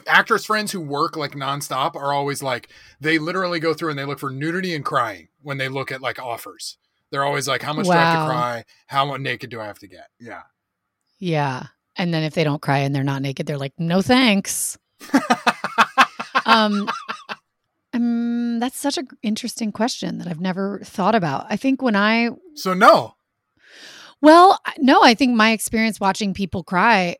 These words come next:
Speaker 2: <laughs> my experience when I was young watching any actor do anything is like, "I can do that." <laughs>
Speaker 1: You
Speaker 2: Truly.
Speaker 1: turned out to be exactly right. Well, you
Speaker 2: Truly.
Speaker 1: turned out to be
Speaker 2: No.
Speaker 1: right.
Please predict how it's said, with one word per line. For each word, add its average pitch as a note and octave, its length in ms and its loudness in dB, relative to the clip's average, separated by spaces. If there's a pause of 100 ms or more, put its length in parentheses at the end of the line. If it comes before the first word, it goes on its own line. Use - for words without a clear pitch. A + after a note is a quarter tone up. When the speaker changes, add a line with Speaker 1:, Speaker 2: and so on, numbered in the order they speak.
Speaker 2:
<laughs> - 720 -16
my A#3 320 0
experience F3+ 560 -2
when F3 80 0
I E3+ 80 2
was D#3+ 180 -2
young D#3+ 220 0
watching E3 380 -2
any G3+ 240 -4
actor D#3 260 -4
do C#3+ 160 -4
anything C3+ 380 -6
is - 100 -14
like, F2+ 160 -12 (320)
"I E3 80 -2
can B2 140 -8
do - 100 -14
that." - 220 -10 (800)
<laughs> - 400 -16 (3250)
Speaker 1:
You G#3+ 180 2
Speaker 2:
Truly. D#4 140 8
Speaker 1:
turned C4 160 8
out G#3 180 8
to F#3+ 60 -2
be E3+ 120 2
exactly D3+ 500 6
right. C#3+ 300 4 (180)
Well, B3+ 180 8
you D4+ 60 8
Speaker 2:
Truly. D#4 140 6
Speaker 1:
turned C4+ 160 6
out D4 180 12
to A3 60 8
be D#3+ 60 4
Speaker 2:
No. - 60 0
Speaker 1:
right. F#4 240 2